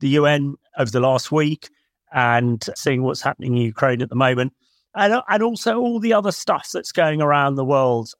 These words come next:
just in this country, but the, the whole world. It's, yeah, I, I just hope that people are not tiring and not losing their nerve and not losing their focus. And we must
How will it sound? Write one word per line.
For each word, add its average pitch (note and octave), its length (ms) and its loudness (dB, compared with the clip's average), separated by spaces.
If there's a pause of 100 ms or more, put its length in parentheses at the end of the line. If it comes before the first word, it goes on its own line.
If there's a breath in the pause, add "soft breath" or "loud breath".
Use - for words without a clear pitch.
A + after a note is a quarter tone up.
(140)
just - 240 0
in C#3+ 80 0
this C#3+ 140 -2
country, D#3 280 0
but D3+ 120 -4
the, C#3+ 200 -4 (140)
the C#3+ 80 -2
whole E3+ 180 2
world. C#3 400 2
It's, C#3 460 -6
yeah, D#3 300 0
I, E3+ 180 0
I D#3+ 140 2
just D#3+ 280 -2
hope E3+ 220 0 (100)
that E3 220 -4
people D3 480 -2
are C3+ 260 2
not - 380 -2 (280)
tiring A#2 540 4
and A2+ 120 0
not C#3 260 0
losing C3 580 -2
their A#2 180 2
nerve A2+ 420 2
and A2+ 180 0
not C3 340 -2 (380)
losing A#2+ 540 2
their A#2 160 4
focus. - 800 -2 (440)
And C3+ 200 2
we C#3 140 2
must - 340 -2